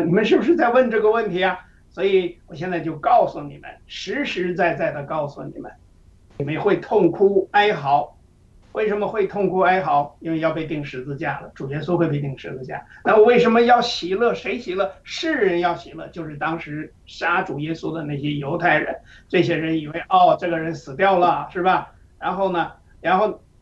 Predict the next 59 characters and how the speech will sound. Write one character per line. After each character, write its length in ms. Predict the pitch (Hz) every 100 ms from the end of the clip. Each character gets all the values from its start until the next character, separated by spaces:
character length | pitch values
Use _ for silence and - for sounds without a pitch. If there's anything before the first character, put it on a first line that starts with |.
| _
他 140 | - 247
们 140 | 254
世 160 | 247 285
人 160 | 254
喜 120 | 254
乐， 220 | 185 214 208
说 140 | 254
：“你 160 | 240 202
们 140 | 247
要 120 | 294 254
忧 260 | 262 285
愁， 280 | 233 208 - - _
然 100 | -
而 140 | 277 277
你 160 | 226
们 160 | 226 269
的 100 | 285
忧 260 | - 311 320
愁 180 | 254
会 180 | 254 277
变 400 | 254 285 302 254
成 240 | - 165 165
喜 260 | - -
乐。” 220 | 139 160 -
其 160 | - 156
实 140 | 160
就 200 | 170 170
是 140 | 143
是 220 | 139 - -
指 200 | - - _ - -
三 180 | -
天 160 | 170 175
以 80 | 147
后 140 | 185
他 140 | 151 165
又 120 | 160
复 220 | - 139
活 300 | - 175 165
了。 100 | 170 _ _ _ _ - - - -
那 80 | 202
么 260 | 214 196 - _ _ _ -
这 100 | 233
里 160 | 208
边 260 | 175 185 190
打 200 | - -
了 120 | 170
一 120 | 185
个 100 | 190
比 260 | 190 - -
方， 280 | - 156 160 165
说 580 | - 165 151 151 151 -
妇 360 | - - 143
人 280 | 139 143 135
生 300 | 139 175 185
产 220 | - -
的 100 | 143
时 160 | 143 147
候 260 | 143 143
呢， 120 | 143